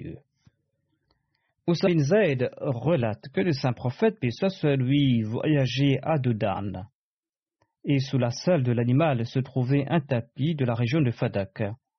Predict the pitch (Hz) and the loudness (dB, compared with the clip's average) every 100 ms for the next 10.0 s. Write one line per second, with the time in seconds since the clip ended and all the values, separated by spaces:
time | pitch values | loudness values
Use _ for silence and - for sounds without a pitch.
0 | _ _ _ _ _ _ 127 120 135 127 | _ _ _ _ _ _ -2 0 -2 -2
1 | 123 - 156 - 135 127 117 - 135 135 | -4 0 -2 -2 -4 -2 -4 -2 -4 -2
2 | 113 131 143 123 107 135 147 143 135 135 | -4 0 0 0 -2 -2 -2 -4 -2 0
3 | 127 113 107 151 131 110 117 117 _ _ | 0 -2 -2 0 0 -2 -2 -4 _ _
4 | _ _ _ 143 139 190 190 143 131 - | _ _ _ -2 0 0 -2 -2 -4 0
5 | 202 139 143 135 139 156 139 185 160 135 | 2 2 0 -2 0 -2 2 0 2 0
6 | 123 107 120 160 175 131 117 - 135 120 | 0 -2 -2 0 2 0 0 -2 -2 0
7 | 117 110 110 127 123 127 131 165 139 113 | 0 0 0 0 0 0 0 0 -2 -2
8 | 117 113 170 135 120 110 107 113 - 123 | -4 -2 -2 0 0 -2 -2 -6 0 -2
9 | 120 160 151 123 131 117 107 117 117 | 0 -2 0 0 0 0 -2 -2 -2